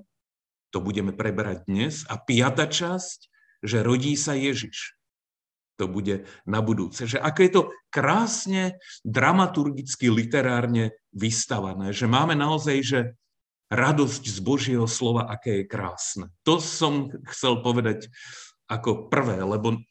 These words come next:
na mňa tieto veci veľmi silne pôsobia.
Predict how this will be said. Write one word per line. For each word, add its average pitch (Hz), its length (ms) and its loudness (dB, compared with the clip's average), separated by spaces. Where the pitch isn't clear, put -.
na 127 240 2
mňa 170 320 0
tieto 143 320 0
veci 127 320 -2
veľmi 127 400 2
silne 113 560 0
pôsobia. 104 640 -6